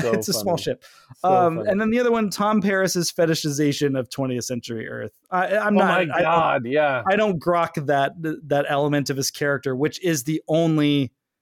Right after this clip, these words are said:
Speaker 1: Yeah, that's, I
Speaker 2: characteristic
Speaker 1: mean,
Speaker 2: he has.
Speaker 1: right,
Speaker 2: Um,
Speaker 1: other than
Speaker 2: he
Speaker 1: being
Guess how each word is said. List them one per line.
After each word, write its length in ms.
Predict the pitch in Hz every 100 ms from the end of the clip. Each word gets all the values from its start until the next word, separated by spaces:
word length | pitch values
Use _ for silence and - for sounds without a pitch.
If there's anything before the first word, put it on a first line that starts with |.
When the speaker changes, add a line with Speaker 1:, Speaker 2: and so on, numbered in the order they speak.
| _ -
Speaker 1:
Yeah, 140 | 127
that's, 100 | 107
I 40 | 160
Speaker 2:
characteristic 600 | 151 - 147 143 147 101
Speaker 1:
mean, 100 | 135
Speaker 2:
he 60 |
has. 420 | 135 127 127 120 - - -
Speaker 1:
right, 220 | 127 120
Speaker 2:
Um, 140 | 165 156
Speaker 1:
other 140 | 143
than 180 | 131 127
Speaker 2:
he 60 |
Speaker 1:
being 280 | 127 127 127